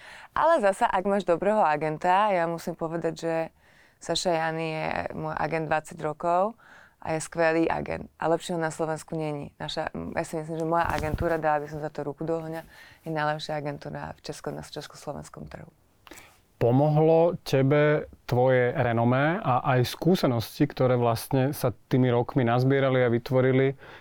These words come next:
Speaker 2: k tomu, že ešte stále ten modeling robíš? Myslíš si, že, že to zohráva úlohu, že vlastne Michaela Kocianová je ešte stále žiadaná? Ja som ťa napríklad nedávno videl v Londýne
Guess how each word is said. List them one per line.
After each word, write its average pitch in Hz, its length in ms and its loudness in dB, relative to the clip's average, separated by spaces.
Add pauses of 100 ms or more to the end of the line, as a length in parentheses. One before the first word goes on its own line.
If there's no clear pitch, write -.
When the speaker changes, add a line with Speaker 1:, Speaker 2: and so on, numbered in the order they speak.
Speaker 2:
k - 80 -8
tomu, 131 240 4
že 143 80 6
ešte 139 320 0
stále 123 400 0
ten 143 160 4
modeling 143 400 4
robíš? 139 560 0
Myslíš 135 320 0
si, 165 160 0
že, 143 480 2
že 131 160 0
to 147 240 0
zohráva 139 400 4
úlohu, 135 320 4
že 139 80 2
vlastne 127 320 2
Michaela 135 320 2
Kocianová 135 480 2
je - 80 -8
ešte 135 80 0
stále 127 320 2
žiadaná? 131 320 4
Ja 123 80 0
som - 80 0
ťa 123 160 2
napríklad 117 240 0
nedávno 117 320 2
videl 117 240 4
v 110 80 0
Londýne 120 400 2